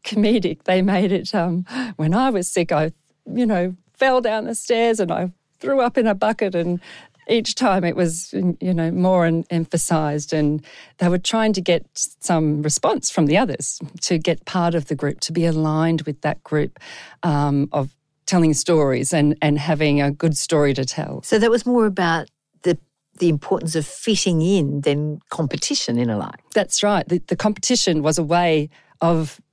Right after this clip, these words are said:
Speaker 1: affiliation and making friends.
Speaker 2: Megan, are there different types of play that bec-,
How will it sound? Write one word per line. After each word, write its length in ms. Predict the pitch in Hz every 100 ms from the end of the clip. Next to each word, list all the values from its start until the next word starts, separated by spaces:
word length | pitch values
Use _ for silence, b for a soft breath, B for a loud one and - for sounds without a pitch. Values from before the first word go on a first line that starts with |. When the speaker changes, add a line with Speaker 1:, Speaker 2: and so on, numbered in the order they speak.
| _
Speaker 1:
affiliation 880 | 170 - 160 151 143 147 - 135 147 - _
and 240 | 156 147 143
making 360 | 143 139 147
friends. 560 | 135 143 135 135 131 - b b b b -
Speaker 2:
Megan, 400 | 320 311 302 294
are 100 | 294
there 140 | 285
different 560 | - 294 - 320 285 -
types 680 | - 156 175 185 - -
of 200 | 202 180
play 420 | - - 160 160 175
that 240 | 160 -
bec-, 300 | 160 151 156